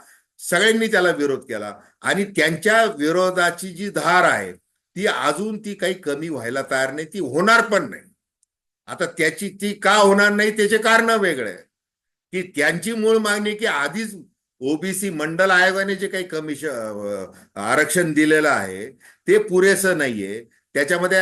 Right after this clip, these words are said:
तीनशे पंच्याण्णव वगैरे त्या काही आत्ता विद्यमान स्थितीमध्ये जे काही जातींचा समावेश आहे, अजून काही जातींचा समावेश करावा लागणार आहे. मग तिकडं वर केंद्राने हे सगळं ठरवलं पाहिजे. मंडल आयोग हा जो लागू केला व्हीपी सिंग सरकारने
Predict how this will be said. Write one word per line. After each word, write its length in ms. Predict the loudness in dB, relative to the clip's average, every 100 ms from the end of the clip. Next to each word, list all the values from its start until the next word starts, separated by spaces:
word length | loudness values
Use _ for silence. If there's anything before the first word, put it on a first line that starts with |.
| 2 0 -4
तीनशे 300 | -6 -4 -6
पंच्याण्णव 600 | -4 -4 -2 -2 -2 -2
वगैरे 200 | -2 -4
त्या 220 | -4 -4
काही 220 | -4 -6
आत्ता 320 | -6 -10 -6
विद्यमान 580 | -6 -6 -4 -2 -2 -4
स्थितीमध्ये 640 | -6 -10 -6 -4 -4 -4
जे 100 | -4
काही 180 | -2 -2
जातींचा 480 | 0 0 -2 -8 -8
समावेश 560 | -6 -6 -2 -2 -2 -2
आहे, 240 | -4 -6 -8 -18 -12
अजून 320 | -6 -2 -2
काही 180 | 2 2
जातींचा 480 | 2 0 -2 -6 -8
समावेश 480 | -6 -6 -4 -6 -6
करावा 400 | -2 2 4 4
लागणार 400 | 4 2 2 0
आहे. 340 | 0 -4 -8 -18 _ _ _
मग 180 | 0 2 2
तिकडं 300 | -2 0 2
वर 180 | 2 0
केंद्राने 600 | 0 -2 0 0 0 0
हे 180 | 0 0
सगळं 240 | -2 -6
ठरवलं 400 | -6 -8 -6 -6
पाहिजे. 400 | -6 -8 -10 -14 -20 _ _ _
मंडल 440 | -6 -4 2 4 6
आयोग 320 | 4 4 0
हा 240 | -4 -4
जो 160 | -4 -4
लागू 320 | -4 -4 -6
केला 400 | -4 -4 -2 -4
व्हीपी 400 | -6 -10 -10 -12
सिंग 400 | -10 -10 -10 -12
सरकारने 840 | -8 -6 -2 0 0 -2 -6 -8